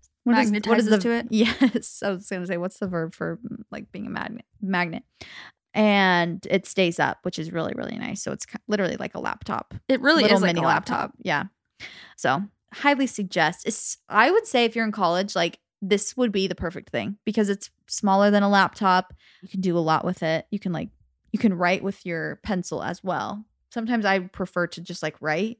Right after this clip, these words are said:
Speaker 2: Yeah.
Speaker 1: But nothing has shown me I have worse handwriting than this. It'll, like, try and read what I wrote.
Speaker 2: <laughs>
Speaker 1: I'm
Speaker 2: It's
Speaker 1: like,
Speaker 2: like, Cannot
Speaker 1: "Wow."
Speaker 2: equate.
Speaker 1: <laughs> Yeah.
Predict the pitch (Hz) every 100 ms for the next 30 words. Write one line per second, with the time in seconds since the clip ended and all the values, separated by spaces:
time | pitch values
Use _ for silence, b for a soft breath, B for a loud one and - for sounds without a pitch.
0 | _ 233 226 196 196 _ _ - 202 208
1 | 214 240 226 - 190 185 170 175 165 185
2 | 185 151 - - - - - - 220 214
3 | 202 - 208 196 180 190 185 160 165 175
4 | 214 - - 427 _ _ B B - 214
5 | 285 240 - 349 403 320 294 285 - 262
6 | 233 269 262 320 220